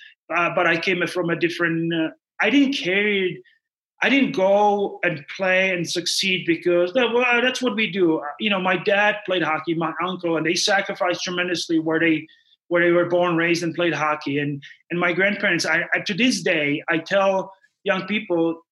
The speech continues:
"It's not this good because it just happened. It's this good because other people sacrificed." So I, my dad passed away about five years ago, and how do I honor him?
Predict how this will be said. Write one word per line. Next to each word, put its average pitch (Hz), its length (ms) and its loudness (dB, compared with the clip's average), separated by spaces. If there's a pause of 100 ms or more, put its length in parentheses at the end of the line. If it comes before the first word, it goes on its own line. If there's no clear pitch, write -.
(160)
"It's 214 220 -4
not 247 240 2
this 170 260 -2
good 202 320 0
because 175 320 0
it 160 140 0
just 165 260 -2
happened. 151 720 -2
It's 175 200 -6
this 208 240 -2
good 185 220 -4
because 170 340 -2
other 196 160 -2
people 170 200 -6
sacrificed." 151 720 -4
So - 100 -4
I, 175 260 0 (320)
my 175 120 0
dad 185 280 0
passed 185 320 0
away 185 140 -2
about 170 240 -2
five 175 240 0
years 196 220 -2
ago, 165 340 2
and 151 240 -2 (840)
how 220 240 0
do 220 120 2
I 196 220 2
honor 220 340 2
him? 123 300 -2